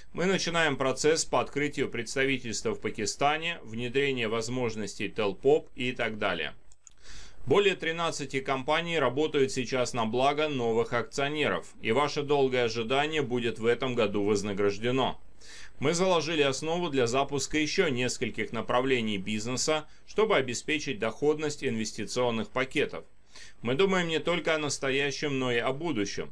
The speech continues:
Создаем бизнес, который принесет нашим компаниям и нашим партнерам миллионы. Но большая прибыль несет в себе и ответственность. Акционеры должны понимать, что, защищая бизнес, мы защищаем свои же деньги.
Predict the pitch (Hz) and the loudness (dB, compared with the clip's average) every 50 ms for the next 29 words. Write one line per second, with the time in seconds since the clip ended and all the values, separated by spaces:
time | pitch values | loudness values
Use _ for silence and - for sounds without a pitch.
0 | - - - - 110 104 101 107 127 135 143 143 135 127 123 131 131 123 151 156 | -12 -14 -10 -6 -4 -2 0 0 2 2 2 0 0 0 -2 -2 -2 -2 -2 -4
1 | 147 - - 135 120 - 127 131 131 127 123 123 120 120 113 113 113 110 - 135 | -4 -2 -2 -2 -2 -2 0 0 2 2 0 0 -2 -2 -2 -2 -2 0 0 0
2 | 135 135 123 123 127 123 - 131 113 104 113 110 104 101 95 110 113 117 120 127 | 0 0 0 0 0 0 0 -2 -2 0 0 0 0 0 0 0 0 0 0 -2
3 | 143 147 147 - - - - - 117 107 107 110 110 107 - 117 110 107 113 110 | -4 -4 -6 -10 -16 -16 -8 -6 -4 -2 0 0 0 0 0 -2 0 0 0 0
4 | 101 101 113 107 98 98 101 101 98 101 113 107 107 104 107 127 160 170 156 117 | 0 0 0 2 2 4 2 0 0 -2 -2 0 2 2 4 4 4 4 2 0
5 | 90 76 - - - - - - - - - - - - - - - 139 170 175 | -2 -4 -8 -12 -14 -16 -16 -18 -18 -16 -14 -12 -12 -10 -6 -2 0 2 4 4
6 | 131 92 82 82 101 120 131 - 170 175 165 147 - 165 190 196 180 190 180 165 | 4 2 0 0 -2 -2 0 0 2 2 2 2 2 0 -2 0 2 2 2 2
7 | 147 127 - - 135 135 135 - - 143 131 135 127 120 117 123 123 123 160 185 | 0 0 0 2 2 2 2 0 -2 0 2 4 4 4 4 2 0 0 0 0
8 | 175 147 - - 107 90 80 78 - - - - - - - - - - - 139 | 0 0 -2 -6 -8 -8 -8 -10 -12 -14 -18 -18 -16 -10 -8 -8 -6 -2 0 0
9 | 143 151 175 202 202 190 147 147 147 131 123 156 160 - 151 156 165 180 185 185 | 0 2 2 2 2 2 2 0 0 0 0 -2 -4 -2 -2 -2 -2 -2 0 0
10 | 175 131 101 - - - 120 104 101 117 110 - 123 117 - - 165 156 143 117 | 0 0 0 -2 -4 -4 -4 -2 -2 -2 -4 -4 -4 -4 -2 0 2 2 2 2
11 | 107 110 104 104 104 117 135 147 143 - - - - 113 123 135 135 139 131 127 | 0 -2 -4 -4 -4 -6 -6 -4 -6 -6 -8 -8 -4 -2 -2 0 2 2 0 0
12 | - 123 113 - 135 135 139 143 151 143 - - 131 120 113 110 104 98 104 113 | 0 -2 0 2 2 2 2 2 0 -2 -2 0 0 0 0 0 -2 -2 -4 -4
13 | 120 131 165 175 147 113 92 - 60 | -4 -2 0 0 0 0 -2 -6 -8